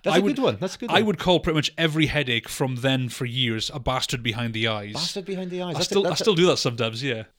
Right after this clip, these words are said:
Speaker 1: You, you still call it that now?
Speaker 2: <laughs> Yeah. In fact, one of the most famous quotes from the film, kind of very much exemplifies what they've done, is, "We've gone on holiday by mistake." <laughs>
Speaker 1: That is a great line.
Speaker 2: <laughs> It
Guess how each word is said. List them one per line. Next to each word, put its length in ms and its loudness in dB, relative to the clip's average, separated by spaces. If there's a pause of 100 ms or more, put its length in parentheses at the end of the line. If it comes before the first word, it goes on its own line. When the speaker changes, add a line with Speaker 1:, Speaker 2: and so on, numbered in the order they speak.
(120)
Speaker 1:
You, 60 -2
you 260 4
still 160 2
call 260 4
it 60 0
that 160 -2
now? 280 -2
Speaker 2:
<laughs> 0 -
Yeah. 200 4 (180)
In 80 -4
fact, 180 0
one 140 0
of 100 -2
the 60 -2
most 340 0
famous 640 -2
quotes 320 -4
from 220 -2
the 80 -4
film, 320 -4 (260)
kind 140 -4
of 60 -8
very 320 -2
much 180 0
exemplifies 920 -2
what 180 -2
they've 140 -6
done, 180 2
is, 160 -2
"We've 200 -6
gone 180 2
on 100 2
holiday 460 0
by 220 -2
mistake." 760 2
<laughs> 60 -14
Speaker 1:
That 140 2
is 80 2
a 80 8
great 380 8
line. 340 6
Speaker 2:
<laughs> 80 6
It 20 -16